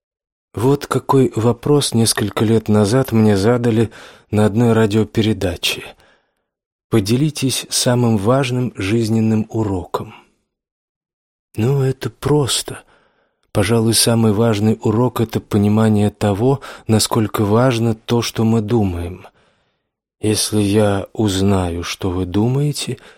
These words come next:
я пойму, кто вы на самом деле. Именно наши мысли делают нас теми, кто мы есть. Ментальные установки, то есть отношение к жизни,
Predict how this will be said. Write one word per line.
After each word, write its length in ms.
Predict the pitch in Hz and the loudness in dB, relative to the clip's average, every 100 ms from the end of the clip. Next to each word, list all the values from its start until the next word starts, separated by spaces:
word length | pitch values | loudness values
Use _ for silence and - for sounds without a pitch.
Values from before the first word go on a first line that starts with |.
| _ _ - | _ _ -6
я 220 | 107 113 | 0 0
пойму, 480 | 110 110 110 113 139 | 0 2 2 2 0
кто 360 | - - 123 120 | -4 -2 0 2
вы 140 | 117 | 2
на 160 | 113 107 | 2 0
самом 420 | - 110 107 104 | 0 -2 -2 -2
деле. 480 | 92 87 90 98 _ _ _ _ _ _ _ _ - | -4 -6 -8 -16 _ _ _ _ _ _ _ _ -4
Именно 580 | 127 127 120 120 120 110 | 0 2 2 2 2 0
наши 420 | 117 120 113 - | 2 2 0 0
мысли 520 | 110 120 143 - 147 | 2 4 2 0 -2
делают 500 | 127 110 113 107 104 | 2 4 4 4 2
нас 380 | 104 98 92 - | 0 0 0 -2
теми, 440 | - 113 113 135 147 | -4 0 2 2 -2
кто 320 | - - 104 | -6 -2 0
мы 180 | 110 110 | 0 0
есть. 500 | 92 87 - - - - _ _ _ _ _ - | -4 -6 -8 -10 -14 -16 _ _ _ _ _ -6
Ментальные 640 | 104 107 120 110 104 107 | -4 0 2 4 4 4
установки, 840 | 107 113 - - 98 110 - - 110 | 2 -4 -4 0 2 2 0 -4 -8
то 140 | - | -2
есть 200 | 104 92 | -2 -2
отношение 880 | - 113 - 104 - - 110 98 92 | -6 -6 0 0 0 0 2 2 0
к 60 | 90 | -2
жизни, 580 | 92 110 131 131 143 | 0 0 0 -2 -4